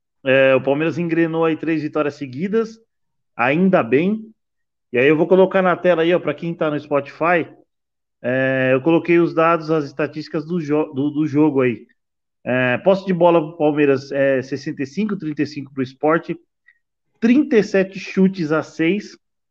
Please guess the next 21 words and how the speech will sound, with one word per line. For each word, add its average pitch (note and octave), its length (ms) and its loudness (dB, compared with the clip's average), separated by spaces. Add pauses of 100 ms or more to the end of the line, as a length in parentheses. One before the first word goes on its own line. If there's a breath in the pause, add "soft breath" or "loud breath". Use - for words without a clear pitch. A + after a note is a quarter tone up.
(380)
é, A2+ 260 0
o F#2+ 60 -6
Palmeiras A#2+ 560 0 (520)
criando C#3 260 2
muitas D3+ 340 0
chances D3+ 220 -6
de B2+ 80 -10
gols, C#3 380 0 (760)
é, A#2 880 -2
chutes F#3 320 -4
diretos, E3+ 380 4
chutes F#3 220 -6
no D#3+ 120 0
alvo, D#3 260 2
né, D3+ 100 0
vamos B2+ 200 -4
colocar A#2+ 340 -2
assim, C3 280 -6
dezesseis C3+ 560 0
a A#2 100 2
um, D3+ 320 -2